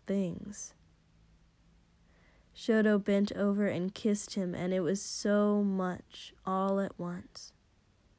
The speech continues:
Kotsky's hands traced down Shoto's back, wet and a little oily, and Shoto was staying,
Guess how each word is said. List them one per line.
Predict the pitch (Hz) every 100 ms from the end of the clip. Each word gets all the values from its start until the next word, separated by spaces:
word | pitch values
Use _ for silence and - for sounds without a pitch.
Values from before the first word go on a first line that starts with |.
| _ - - - _ -
Kotsky's | 220 208 - 202 -
hands | 202 190 180 175
traced | - 220 196 196 -
down | 190 175
Shoto's | 180 - 190 151 165
back, | - 208 202 185 - - _ _ - - - - -
wet | 190 196 185 175 - - _
and | 185 - - _ _
a | 190
little | 190 196 196 185 -
oily, | 196 196 185 175 185 220 _ _ - - -
and | 202 208
Shoto | - 208 208 202
was | 180 190
staying, | - - - 208 202 190 165 - 202